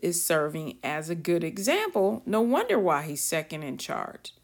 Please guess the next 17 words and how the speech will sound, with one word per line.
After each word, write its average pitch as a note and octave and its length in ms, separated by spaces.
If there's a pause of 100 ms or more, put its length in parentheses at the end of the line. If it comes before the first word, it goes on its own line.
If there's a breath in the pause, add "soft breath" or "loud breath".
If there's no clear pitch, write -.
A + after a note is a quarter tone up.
(480 soft breath)
So E3+ 220
verse F#3+ 320
twenty-five, F#3+ 680
"So F#3+ 220
they F#3 100
went G#3+ 260
up B3+ 240 (380)
out C4 360 (160)
of D#3 420 (140)
Egypt E3 560
and D#3+ 180
came D#3+ 360
into F#3 200
the G#3+ 140
land D#3+ 320
of F#3 220
Canaan - 640